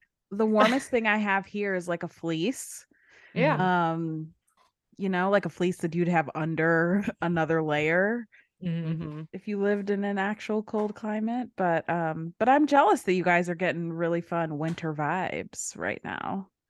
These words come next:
Speaker 2: Yeah, it's supposed to snow tonight, so tomorrow I
Speaker 1: Ugh.
Speaker 2: better wake up to a winter wonderland,
Speaker 1: That's
Speaker 2: and I'm gonna
Speaker 1: right.
Speaker 2: have my moment where I go outside and go, "Oh my gosh, look,
Speaker 3: Mm,
Speaker 1: Yep.
Speaker 3: it smells like
Speaker 2: snowed.
Speaker 3: snow." Yeah.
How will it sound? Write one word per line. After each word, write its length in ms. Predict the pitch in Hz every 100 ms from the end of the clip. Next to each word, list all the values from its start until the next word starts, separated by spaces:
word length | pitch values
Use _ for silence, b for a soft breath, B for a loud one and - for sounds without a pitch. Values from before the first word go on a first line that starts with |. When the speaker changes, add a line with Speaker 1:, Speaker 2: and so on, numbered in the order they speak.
| _ _
Speaker 2:
Yeah, 220 | 175 175
it's 80 | 143
supposed 260 | - 165 -
to 60 |
snow 340 | 247 - 175 156
tonight, 380 | - 143 143 -
so 380 | 143 127 127 - _
tomorrow 300 | 165 180 226
I 40 | 233
Speaker 1:
Ugh. 40 |
Speaker 2:
better 200 | 202 147
wake 200 | 135 151
up 120 | 180 175
to 160 | 180
a 60 | 151
winter 400 | 143 147 165 240
wonderland, 720 | 220 208 196 190 190 185 180
Speaker 1:
That's 100 | -
Speaker 2:
and 80 | -
I'm 60 | 165
gonna 160 | 165
Speaker 1:
right. 140 | 165 165
Speaker 2:
have 120 | 180
my 240 | 190 180
moment 480 | 180 165 170 180 170
where 100 | 156
I 60 | 143
go 140 | 165
outside 320 | 165 - 196
and 80 | 190
go, 240 | 170 156 - b b b _ -
"Oh 100 | 311 330
my 100 | 233
gosh, 560 | 226 233 381 480 -
look, 500 | 339 466 554 - - - _ _
Speaker 3:
Mm, 200 | 214 214
Speaker 1:
Yep. 140 | 185 185
Speaker 3:
it 20 |
smells 340 | - 349 349
like 160 | 440 523
Speaker 2:
snowed. 200 | 320 233
Speaker 3:
snow." 420 | 330 349 202 175 202
Yeah. 280 | 180 196